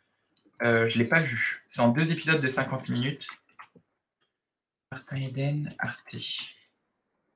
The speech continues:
Euh, un, un, un. Mince, pareil, je le remettrai en barre d'infos, je sais plus, mais C'est pas le même. Ah, ok, bon, bah,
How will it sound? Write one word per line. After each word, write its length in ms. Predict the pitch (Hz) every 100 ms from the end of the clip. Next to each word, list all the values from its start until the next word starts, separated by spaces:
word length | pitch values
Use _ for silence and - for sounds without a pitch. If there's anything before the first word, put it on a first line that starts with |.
| _ _ _ _ _ _ _ _ _ _ _ _ _ _ _ _ -
Euh, 440 | 64 62 58 - - -
un, 60 | - -
un, 120 | - -
un. 400 | 160 160 165 165 160 160 _ _ _ _ _ _ _ _ _
Mince, 380 | 117 113 113 - 101
pareil, 260 | 131 120 117
je 80 |
le 60 | 117
remettrai 300 | 120 120 135
en 20 |
barre 140 | 123 120
d'infos, 280 | 120 - 117
je 100 | 120
sais 160 | 120
plus, 260 | - 110 110
mais 340 | 107 98 113 113 - _ _ _ _ _ _ _
C'est 160 | - -
pas 80 | 185
le 60 |
même. 140 | 135 135
Ah, 120 | 120
ok, 220 | 113 135
bon, 140 | 131 147
bah, 180 | 123